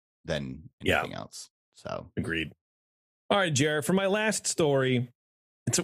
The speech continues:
Speaker 2: it's weird. I don't like it, but, uh, we're gonna, we're gonna jump through it. So,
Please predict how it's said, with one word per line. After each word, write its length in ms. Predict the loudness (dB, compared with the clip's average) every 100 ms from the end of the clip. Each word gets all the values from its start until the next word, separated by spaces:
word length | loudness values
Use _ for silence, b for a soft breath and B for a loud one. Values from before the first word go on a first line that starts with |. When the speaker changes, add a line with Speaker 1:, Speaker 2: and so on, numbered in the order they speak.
| 0
Speaker 2:
it's 140 | 0
weird. 260 | 2 2 2
I 60 | 2
don't 140 | 2
like 240 | 0 0 0
it, 200 | -2 -4 _ _
but, 240 | 0 0 -2
uh, 240 | -2 0 0
we're 120 | 0
gonna, 340 | 2 2 2 2
we're 120 | 2
gonna 160 | 2 2
jump 280 | 2 -2 -4
through 160 | -4
it. 140 | -2 0
So, 240 | 0 -2